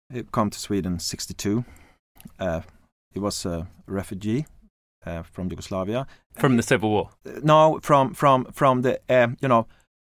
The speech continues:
Speaker 1: in the sixties in Yugoslavia, it was a lot of political, uh, uh, um, conflicts between, you know, uh, Tito was a socialist, and, and, uh, you had a, um,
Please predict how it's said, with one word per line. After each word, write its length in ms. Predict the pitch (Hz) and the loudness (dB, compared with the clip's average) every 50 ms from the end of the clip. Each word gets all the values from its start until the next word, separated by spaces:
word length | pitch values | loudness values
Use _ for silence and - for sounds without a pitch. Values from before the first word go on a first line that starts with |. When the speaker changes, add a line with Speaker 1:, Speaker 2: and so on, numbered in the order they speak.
| - | 0
Speaker 1:
in 100 | 156 160 | 2 4
the 60 | 170 | 4
sixties 420 | 160 - 190 175 - - 165 - - | 4 4 2 2 2 0 0 0 0
in 80 | 143 | 0
Yugoslavia, 640 | 123 117 117 - - 113 110 104 107 104 101 101 - - - 117 | 0 0 0 0 2 2 4 4 4 4 2 2 0 -4 -12 -12
it 140 | 113 - | -8 -4
was 160 | 127 117 - - | -4 -2 0 2
a 40 | |
lot 220 | 113 113 104 - - | 2 2 2 2 0
of 240 | 104 95 95 90 - | -2 -2 -2 -6 -6
political, 640 | - - 107 107 - - 98 - 101 90 87 85 85 | -4 -4 -4 -4 -4 -8 -6 -4 -4 -2 -2 -4 -4
uh, 120 | 85 82 - - _ - | -6 -8 -10 -14 _ -12
uh, 280 | - 76 76 73 71 73 - _ _ _ _ _ - | -8 -8 -6 -6 -8 -10 -14 _ _ _ _ _ -16
um, 360 | - 65 64 62 60 58 80 - - - - - | -14 -12 -12 -12 -12 -12 -14 -16 -20 -20 -12 -6
conflicts 480 | - 113 101 101 - - 104 - - | -2 -2 -2 -2 -2 -6 -8 -8 -8
between, 420 | - - - - - 98 90 90 85 | -12 -16 -12 -8 -6 -4 -4 -4 -6
you 120 | - 98 | -6 -4
know, 200 | 95 92 90 90 - - - - - _ _ _ _ _ _ - | -4 -4 -4 -6 -10 -16 -20 -20 -20 _ _ _ _ _ _ -12
uh, 240 | - 78 82 82 78 - - _ _ _ _ - - - - - 90 - | -8 -8 -6 -6 -8 -10 -12 _ _ _ _ -20 -18 -14 -12 -12 -14 -8
Tito 480 | - - 107 92 - - 101 98 104 - - | -4 -2 -2 -2 -2 -4 -4 -4 -4 -6 -10
was 220 | - 98 90 - - | -10 -10 -10 -10 -10
a 80 | 82 | -12
socialist, 680 | - - - 92 - - - 110 104 117 120 - - - | -10 -10 -10 -10 -10 -10 -10 -10 -10 -10 -12 -12 -10 -8
and, 200 | 90 85 87 78 | -8 -6 -8 -8
and, 240 | - 90 85 80 78 | -8 -10 -10 -8 -10
uh, 60 | 85 82 - _ _ _ _ _ _ _ _ _ - | -10 -12 -16 _ _ _ _ _ _ _ _ _ -14
you 60 | 80 | -12
had 160 | 87 101 92 87 | -10 -8 -8 -8
a, 140 | 85 - - _ _ _ - | -10 -10 -12 _ _ _ -14
um, 260 | - 62 69 67 - | -12 -12 -12 -12 -14